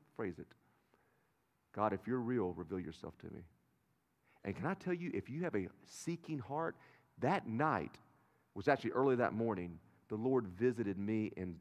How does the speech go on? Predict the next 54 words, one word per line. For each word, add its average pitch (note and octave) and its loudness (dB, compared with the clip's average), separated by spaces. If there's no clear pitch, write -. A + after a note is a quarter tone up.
two A2 -6
friends. E2 -6
It C#3+ 4
was A2+ -2
cra-, - -4
at G#2+ 0
the G#2 -2
same A2+ 2
time. G2 0
I C3 4
thought B2 2
I G#2+ 4
had G#2 2
a F#2+ 0
bad F#2 0
trip. - -4
I've G2 -8
told B2+ -2
some A#2+ -2
of A2+ 2
you G#2+ 0
guys G2+ 2
this F#2 -6
story A2 0
before G2 -4
about F#2+ 0
my, F#2+ -2
my F#2+ -2
salvation F#2+ 0
experience. F#2 -6
I'm A#2 2
literally C#3+ 4
sitting D3+ 2
there A2+ 4
with G2 -2
two E3 2
of C#3+ 2
my - 2
best A#2 0
friends G#2 0
who F#2 -6
were F#2 -6
twins. G2+ -2
We G2 -6
played G#2+ -4
in F#2+ -4
the F#2 -4
band G2+ 0
together. F2+ -2
We're G2+ -4
talking D3 -6
about D#3 -2
our G2+ 0
future. F#2+ -10